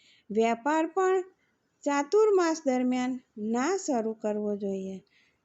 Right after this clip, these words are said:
ચાતુર્માસને એક પવિત્ર સમય છે, જે આપણે આધ્યાત્મિક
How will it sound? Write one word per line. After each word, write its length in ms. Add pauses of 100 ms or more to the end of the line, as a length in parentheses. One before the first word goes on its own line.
ચાતુર્માસને 920 (380)
એક 200 (140)
પવિત્ર 680
સમય 560
છે, 540
જે 240 (600)
આપણે 420 (280)
આધ્યાત્મિક 840